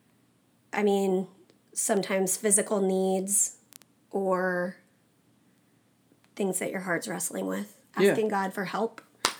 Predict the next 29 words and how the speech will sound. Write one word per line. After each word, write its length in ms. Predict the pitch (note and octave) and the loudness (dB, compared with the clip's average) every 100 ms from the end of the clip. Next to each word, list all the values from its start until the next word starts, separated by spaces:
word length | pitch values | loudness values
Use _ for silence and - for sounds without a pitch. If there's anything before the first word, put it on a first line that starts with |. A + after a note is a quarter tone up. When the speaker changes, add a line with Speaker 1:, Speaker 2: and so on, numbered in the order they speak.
| - | 0
Speaker 2:
I, 120 | F3+ | 2
and 300 | - G3 F#3+ | 2 4 6
I 100 | F3 | 6
think 600 | E3+ - - G3 D#3 D3 - - - - _ _ | 2 -4 2 4 4 0 -8 -20 -20 -20 _ _
w-, 220 | D3+ D3+ D3 | 0 0 2
part 280 | F#3 F3 | 6 6
of 140 | D#3 C#3 | 6 4
why 500 | C3+ B2+ A#2+ A#2+ A#2+ | 2 4 6 6 4
some 220 | A#2+ C3+ | 2 0
of 60 | B2+ | 2
these 220 | A#2 A#2 | 0 -2
tools 360 | - D3 C3 B2 | -2 0 2 0
are 120 | - | -4
helpful 640 | - A#2+ - D3 E3 F#3 - - - | -4 -6 -4 0 0 0 -10 -20 -6
is 140 | C#3 | -4
because 720 | B2+ D3 C#3+ C#3 B2+ B2+ A#2 - _ _ - - - - _ _ _ | 2 2 4 4 4 2 -2 -10 _ _ -20 -20 -20 -20 _ _ _
our 240 | D3+ D#3+ D#3 | 4 6 6
hearts 720 | D3+ F3 E3 F3+ - - - - | 2 6 6 6 0 -2 -4 0
and 340 | C3+ C3 B2+ | 2 4 2
our 260 | B2+ A#2+ B2+ | 2 4 2
busy 340 | B2+ C#3 C#3+ B2+ | 6 4 6 4
lives 520 | A#2 G#2 A#2+ D3+ D#3 | 4 4 4 4 2
are 180 | B2+ - | 2 4
often 440 | B2+ B2+ C#3+ B2 | 2 2 0 -2
prone 460 | B2 C3+ A2+ A2+ B2+ | -2 -2 0 0 -2
to 260 | - A#2+ A#2 | -2 -2 -4
jump 580 | - - A#2 G#2 - - | -4 -2 0 -2 -8 -6
to 520 | - B2 A#2 A2 A2 | -2 0 2 0 -2
certain 460 | - A2+ - A#2+ | -4 -4 -4 -8